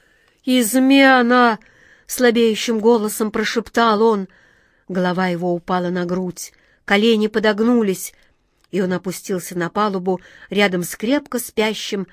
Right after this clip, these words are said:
старпомом Сеней. «Все матросы тоже. Бай-бай!» — весело доложила чёрная кошка. «Ещё бы! Я подсыпала в кофе сонный порошок!»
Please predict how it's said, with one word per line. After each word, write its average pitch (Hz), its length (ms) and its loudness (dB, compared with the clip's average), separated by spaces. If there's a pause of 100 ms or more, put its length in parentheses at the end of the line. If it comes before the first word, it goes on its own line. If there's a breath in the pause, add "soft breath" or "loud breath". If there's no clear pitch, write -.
старпомом 185 760 -2
Сеней. 165 640 -2 (1700 soft breath)
«Все - 380 -2
матросы 302 880 -2
тоже. 285 680 -4 (360 loud breath)
Бай-бай!» — 262 1700 -2 (340 soft breath)
весело 190 500 2
доложила 190 520 0
чёрная 196 460 -2
кошка. 190 540 -2 (920 soft breath)
«Ещё 185 600 0
бы! 160 160 -14 (640)
Я 156 160 -6
подсыпала 175 640 -4
в - 100 -18
кофе 196 420 0 (160 soft breath)
сонный 180 500 0
порошок!» 190 640 0